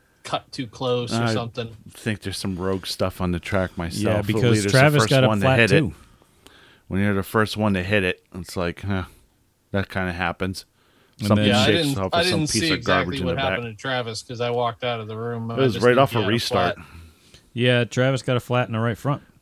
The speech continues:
Speaker 2: Yeah.
Speaker 3: Had to be something on a track.
Speaker 2: Yeah, so that's, uh, yeah, that's Bobby Stark's first victory.
Speaker 3: Yeah, and I
Speaker 2: And
Speaker 3: know that a lot of people probably mistake him for, I believe, his dad, uh, because I believe there's a late model driver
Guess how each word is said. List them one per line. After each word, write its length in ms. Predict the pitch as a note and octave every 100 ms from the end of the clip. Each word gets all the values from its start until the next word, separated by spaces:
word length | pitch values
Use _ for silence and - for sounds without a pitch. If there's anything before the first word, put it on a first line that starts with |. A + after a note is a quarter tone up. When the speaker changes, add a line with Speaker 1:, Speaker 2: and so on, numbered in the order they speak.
| -
Speaker 2:
Yeah. 260 | G#2 G2 D#2+ _ -
Speaker 3:
Had 160 | G#2+
to 60 | A2
be 80 | G#2+
something 240 | A#2 G#2
on 120 | G#2
a 60 | F#2
track. 300 | A2 A2+ - - _ -
Speaker 2:
Yeah, 280 | B2 G#2+ G2
so 200 | - B2
that's, 360 | A#2+ C3 - A#2
uh, 280 | G#2+ F#2 E2 F2+
yeah, 180 | G2+ F#2
that's 160 | G2+
Bobby 260 | - A2+ F#2+
Stark's 320 | - G#2+ -
first 280 | - F#2+ -
victory. 380 | A2+ - F2+ F2+ _ _ _ - -
Speaker 3:
Yeah, 240 | C#3+ F#3+ F2 -
and 140 | C#3+
I 40 |
Speaker 2:
And 80 | D3+
Speaker 3:
know 120 | E3+
that 160 | D#3 C#3+
a 60 | A#2
lot 220 | A#2+ A#2
of 60 |
people 240 | A#2+ A2+ G2+
probably 580 | - A2 A2+ G#2 A2+ A2
mistake 540 | G#2 - A2+ G#2 -
him 220 | G2 F#2
for, 400 | - F#2+ F2+ F2
I 40 | F2
believe, 500 | F#2 F2 G2 G2 -
his 200 | F2 D#2 -
dad, 440 | - D#2+ C#2 C2 C2 _ _ _ _ _ _ _ _ _ -
uh, 220 | D#2 D2+
because 520 | E2 - F2 D#2 -
I 60 | F#2+
believe 440 | F2+ F#2 F#2 F2
there's 500 | F2+ F#2+ F#2 D#2+ - -
a 100 | G2
late 300 | E2 F#2+ G2+
model 340 | F#2+ G2 F#2+
driver 520 | F#2 G2 G2 G#2 A2